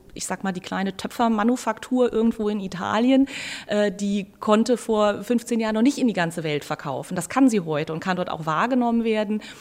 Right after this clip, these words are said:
Es gibt völlig neue Produkte. Ähm, es gibt die Möglichkeit für seine Mitarbeiter oder auch für seine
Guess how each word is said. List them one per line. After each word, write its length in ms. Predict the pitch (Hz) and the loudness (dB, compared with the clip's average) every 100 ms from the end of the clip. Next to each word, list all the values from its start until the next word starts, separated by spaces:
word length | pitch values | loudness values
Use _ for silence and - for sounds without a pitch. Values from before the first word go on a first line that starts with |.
| - - - | -20 -16 -10
Es 100 | - | -4
gibt 180 | - - | -4 -4
völlig 440 | - 214 233 - | -2 0 0 0
neue 360 | 190 196 247 254 | 0 2 2 0
Produkte. 800 | - 208 233 - - 330 320 339 - - - - | -2 -2 -2 -4 -4 0 0 -2 -10 -16 -14 -4
Ähm, 260 | 202 202 208 | -2 0 -2
es 120 | - | -4
gibt 160 | 190 220 | -2 0
die 80 | |
Möglichkeit 720 | 190 214 254 - 220 214 208 - | 0 0 -2 -4 -2 -2 -2 -4
für 420 | 208 190 185 185 | -2 0 0 0
seine 300 | 196 185 175 | 0 0 0
Mitarbeiter 840 | 226 - 226 226 220 226 220 - | -2 -2 -2 0 0 0 -2 -4
oder 220 | 185 185 | -4 -4
auch 120 | 175 | -4
für 180 | - 185 | -6 -8
seine 440 | 170 170 165 160 | -6 -4 -4 -6